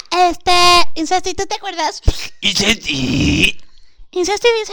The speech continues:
Speaker 1: que la pregunta era que ¿qué pasó el día del parto? ¿Por qué Dylan piensa que, que yo era su hermana cuando yo era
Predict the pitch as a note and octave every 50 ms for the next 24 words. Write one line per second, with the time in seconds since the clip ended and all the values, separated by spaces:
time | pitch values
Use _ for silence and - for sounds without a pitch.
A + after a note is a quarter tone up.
0 | G#4+ - G#4+ G4+ F4 D4 D4 D4+ D#4 D#4 D4+ F4+ F4 E4+ E4+ E4+ F4 - E4+ D4
1 | - - D#4 D#4+ - F#4+ G4 F#4 - F4+ E4+ E4+ E4 D#4+ D#4+ D#4+ D#4+ D#4+ - D#4+
2 | D4 C#4+ C#4 - B3+ A#3+ C4 - _ _ _ _ - _ - - _ - D#4 D#4
3 | D#4 - - G#4+ A4+ A4 A4+ A4 G#4+ G#4+ G#4 G4+ - - G4+ F#4+ F#4 E4 - F#4
4 | E4 F4+ F4+ F#4+ E4+ D4+ C#4+ C#4 - - - _ B3+ A#3 C4 F4 E4+ E4+ F#4 F#4+
5 | G4 - G4 F4+ D#4 C#4+ D4 - D4 C4 - D4+ F#4 E4 D#4 B3+ A#3+ A3 G3 G3
6 | A3 G#3+ D#4+ E4 E4+ E4 D#4+ C#4+